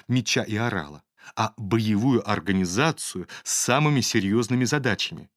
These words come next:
Господ Шиллера, Гейера, Федорова и Карташова сцапали вовремя. А если бы не сцапали?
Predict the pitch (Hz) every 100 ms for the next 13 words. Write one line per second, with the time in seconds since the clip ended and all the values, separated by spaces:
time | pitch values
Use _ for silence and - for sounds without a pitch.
0 | _ _ _ _ - 117 - - 160 -
1 | - - - 170 175 120 101 85 - -
2 | 113 110 170 131 104 80 - - - -
3 | - 170 123 107 90 - - - 127 143
4 | 131 123 113 - 190 151 - - - -
5 | - - 151 - 151 - 92 101 110 98
6 | 80 - _ _ _ _ - 104 95 110
7 | 104 95 90 85 - - 80 87 95